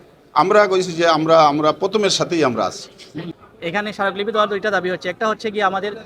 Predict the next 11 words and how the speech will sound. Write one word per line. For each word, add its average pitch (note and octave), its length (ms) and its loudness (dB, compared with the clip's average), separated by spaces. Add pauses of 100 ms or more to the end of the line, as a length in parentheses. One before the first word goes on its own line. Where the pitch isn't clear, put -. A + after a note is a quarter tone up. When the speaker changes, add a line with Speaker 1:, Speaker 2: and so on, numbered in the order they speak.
(220)
Speaker 2:
সামনে G#3+ 280 -2
বিশ্ব G#3+ 240 -2
ইজতেমা D3 360 -4 (360)
জোড়, G#3 240 6 (480)
এই A3+ 160 2
জুড়ে A#3 240 2
আমাদের A3 340 2
বিশ্ব A3 260 -4
আমির G#3 240 0
হযরত F#3 220 -8
মাওলানা F#3 500 -6